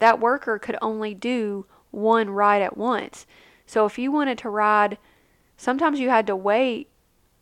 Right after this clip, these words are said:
kind of a long time, like ten minutes before you were able to get back on, um, a ride because they had to essentially switch back and forth. Okay,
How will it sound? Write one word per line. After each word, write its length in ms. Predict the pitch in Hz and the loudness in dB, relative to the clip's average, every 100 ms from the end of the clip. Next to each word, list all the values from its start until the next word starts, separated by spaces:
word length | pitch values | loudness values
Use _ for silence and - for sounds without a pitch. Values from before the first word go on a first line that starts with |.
| _ _ _ | _ _ _
kind 180 | - 208 | -14 -8
of 100 | 311 | -2
a 120 | 440 | 0
long 240 | 339 233 214 | 0 0 -2
time, 180 | 262 302 | -6 -4
like 200 | 220 - | -4 -6
ten 260 | - 240 | -8 -6
minutes 300 | 226 277 262 | -2 -2 -2
before 240 | - 202 202 | -6 -8 -6
you 100 | 202 | -4
were 80 | 208 | -2
able 160 | 208 | -2
to 80 | 196 | -4
get 260 | 190 214 214 | -4 -4 0
back 280 | 202 202 | 0 0
on, 480 | 220 240 208 196 190 - _ _ _ _ _ _ _ _ _ _ _ | -4 -2 -4 -6 -10 -16 _ _ _ _ _ _ _ _ _ _ _
um, 300 | 202 196 190 | -8 -8 -8
a 80 | 190 | -8
ride 480 | 185 196 254 233 202 | -4 -2 2 2 0
because 320 | 196 - 202 | -4 -6 -6
they 200 | 202 202 | -2 -2
had 260 | 220 196 190 | -2 -4 -4
to 120 | 208 | -8
essentially 540 | 190 208 196 208 202 | -8 -10 -8 -8 -8
switch 360 | - - 202 - | -10 -8 -8 -4
back 200 | 190 190 | -6 -6
and 80 | 196 | -10
forth. 340 | 202 190 180 | -8 -8 -8
Okay, 320 | 180 185 185 | -12 -8 -10